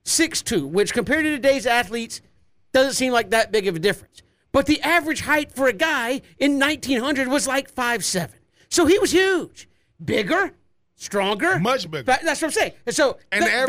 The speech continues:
Speaker 1: that
Speaker 2: height now for a
Speaker 1: formula
Speaker 2: guy is, what, five nine? So
Speaker 1: Right.
Speaker 2: he's still
Speaker 1: So,
Speaker 2: bigger.
Speaker 1: so, so, so the formula doesn't change, Ben, right? Guys who, who win in the N F L, when Dick Butkus played,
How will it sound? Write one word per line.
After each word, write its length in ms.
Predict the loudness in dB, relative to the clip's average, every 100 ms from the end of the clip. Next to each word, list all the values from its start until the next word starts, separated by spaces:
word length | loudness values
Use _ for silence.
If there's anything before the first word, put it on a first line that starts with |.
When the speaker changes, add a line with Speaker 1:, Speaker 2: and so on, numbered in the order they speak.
| 2
Speaker 1:
that 60 | 2
Speaker 2:
height 100 | 2
now 0 |
for 40 |
a 40 |
Speaker 1:
formula 300 | 2 2 2
Speaker 2:
guy 140 | 2 -2
is, 60 | -4
what, 160 | -6
five 360 | -2 -2 -2 -4
nine? 340 | -6 -4 -6
So 140 | -4 2
Speaker 1:
Right. 120 | 2
Speaker 2:
he's 140 | 2
still 340 | -4 -4 0 4
Speaker 1:
So, 120 | 4
Speaker 2:
bigger. 120 | 4
Speaker 1:
so, 220 | 4 2 2
so, 340 | 0 0 0 -6
so 160 | -4
the 120 | -4 0
formula 400 | 0 2 0 0
doesn't 300 | -2 -2 -4
change, 340 | 0 0 -2
Ben, 180 | -4 0
right? 220 | 0 0 -2 _ -4
Guys 260 | 0 0 0
who, 240 | -4 -4 -8
who 140 | -6
win 240 | -2 0 0
in 60 | 0
the 120 | 0
N 100 | 0
F 160 | -2 -4
L, 160 | -4
when 140 | -4 -4
Dick 200 | -6 -2
Butkus 320 | -2 -2 -4
played, 340 | -2 0 -2